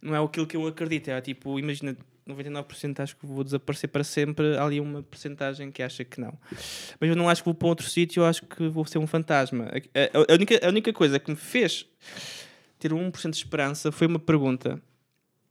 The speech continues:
pá, que obviamente que é uma pergunta que nenhum de nós pode responder, até porque não somos físicos e, e, e o tempo, a natureza do tempo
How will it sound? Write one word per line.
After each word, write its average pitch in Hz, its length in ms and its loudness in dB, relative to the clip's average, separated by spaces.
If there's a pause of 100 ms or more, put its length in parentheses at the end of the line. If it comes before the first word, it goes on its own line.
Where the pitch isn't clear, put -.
(200)
pá, 117 200 4
que - 180 0
obviamente 147 580 6
que 147 60 4
é 139 40 8
uma 139 120 4
pergunta 143 520 4
que - 180 -6
nenhum 151 220 6
de 147 60 4
nós 151 200 6
pode - 240 2
responder, 147 480 2
até 143 200 4
porque - 220 0
não 139 60 4
somos 139 220 -2
físicos - 680 -2
e, 123 260 2
e, 120 180 4
e 131 60 0
o 127 60 2
tempo, 139 420 2
a - 60 -4
natureza 143 300 2
do 143 100 2
tempo 135 480 2